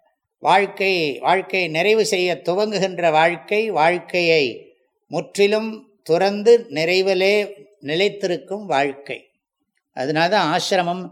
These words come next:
குழப்பமற்ற தெளிவான அமைதியான வாழ்க்கை முறைன்னு பேர். அதான் ஆசிரமம்னு பேர். பிரம்மச்சரிய ஆசிரமம், சிரமமில்லாத வாழ்க்கைன்னு அர்த்தம்.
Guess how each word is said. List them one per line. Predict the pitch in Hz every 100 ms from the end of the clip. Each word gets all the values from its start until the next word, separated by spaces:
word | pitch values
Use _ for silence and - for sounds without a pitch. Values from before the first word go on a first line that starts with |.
| _ _ _ _ -
குழப்பமற்ற | 190 220 220 214 196 190 - 220 214
தெளிவான | 214 175 196 202 196 185 202 202
அமைதியான | 165 190 196 190 175 180 196
வாழ்க்கை | 160 180 180 185 180
முறைன்னு | 151 156 180 190
பேர். | 147 117 - - _ _ _ _ _ _ _ -
அதான் | 165 175 180
ஆசிரமம்னு | - 190 175 170 180 175
பேர். | 143 113 - _ _ -
பிரம்மச்சரிய | 123 156 160 180 180 180 226 -
ஆசிரமம், | - 180 - 190 156 139 135 - _ -
சிரமமில்லாத | 160 185 220 214 214 214 214 226 240
வாழ்க்கைன்னு | 208 170 175 170 180 196 214 -
அர்த்தம். | _